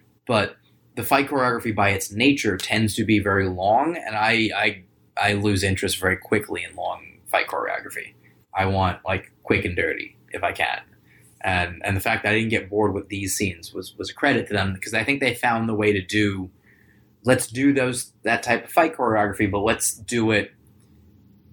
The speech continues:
Marvel style. Let's, let's keep it, you know, keep things moving in a way that, like, it, the closest example I can give is the way The Matrix did wire fights, but made them thirty seconds instead of twelve minutes.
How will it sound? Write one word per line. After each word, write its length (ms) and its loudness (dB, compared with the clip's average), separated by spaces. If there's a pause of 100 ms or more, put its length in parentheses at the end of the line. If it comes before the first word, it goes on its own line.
(340)
Marvel 440 2
style. 400 2
Let's, 280 -2
let's 220 -2
keep 280 -6
it, 160 -4 (120)
you 120 0
know, 380 -2 (520)
keep 200 0
things 200 0
moving 320 2
in 120 0
a 40 2
way 160 4
that, 160 -2
like, 260 0
it, 260 -8
the 60 -2
closest 460 2
example 380 2
I 60 4
can 100 -4
give 160 4
is 220 -2 (320)
the 80 0
way 120 4
The 80 2
Matrix 840 -2 (600)
did 140 0
wire 340 2
fights, 580 0 (440)
but 180 0
made 200 2
them 160 0
thirty 340 2
seconds 400 0
instead 300 0
of 80 -4
twelve 300 0
minutes. 520 -2